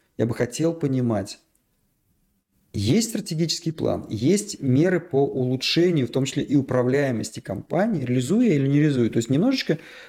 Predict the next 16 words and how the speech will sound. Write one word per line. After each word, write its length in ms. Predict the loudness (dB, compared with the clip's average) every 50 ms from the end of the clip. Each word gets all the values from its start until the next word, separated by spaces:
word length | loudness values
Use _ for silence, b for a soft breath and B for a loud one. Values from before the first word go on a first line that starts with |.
| B B
сдвигается 640 | -6 -2 0 0 2 2 2 0 0 -2 -6 -10
к 40 | -10
стратегии, 460 | -4 -4 -2 -2 0 0 0 0 0
но 120 | 0 0 -2
тем 200 | 0 0 0 2
не 60 | 2
менее 220 | 2 0 0 -2 -4
для 180 | -4 0 0
меня 220 | 2 4 4 2 2
важный 300 | 2 0 0 0 -2 -2
был 100 | -2 -4
бы 100 | -4 -6
показатель 640 | -6 -8 -6 -4 -4 -2 0 0 0 0 -4 -6 -2
именно 280 | 0 2 2 2 2 0
вот 220 | 0 -2 -4 -4
этот. 300 | -4 -4 -6 -8 -20 _